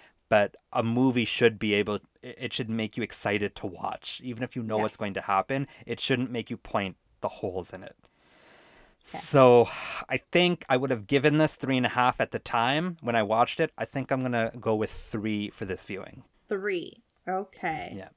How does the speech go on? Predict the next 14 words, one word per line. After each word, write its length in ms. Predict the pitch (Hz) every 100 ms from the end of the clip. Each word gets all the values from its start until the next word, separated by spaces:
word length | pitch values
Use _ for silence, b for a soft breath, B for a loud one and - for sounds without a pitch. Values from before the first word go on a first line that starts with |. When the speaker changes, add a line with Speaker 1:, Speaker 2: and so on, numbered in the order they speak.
| _ _ _
Speaker 2:
My 160 | - 262
turn? 280 | 480 554 554
Speaker 1:
Yeah. 300 | - 107 92 _ _ _ -
Speaker 2:
Okay. 460 | 220 220 165 160 _ B B B B B B B _ _ _ _
I 120 | 330
think 180 | 427 494
you 140 | 466 427
know 260 | 403 427 381
how 180 | - -
<laughs> 120 | 762
I 120 | 190 -
Speaker 1:
Yeah, 180 | 208 190
I 40 |
Speaker 2:
feel. 320 | - - 202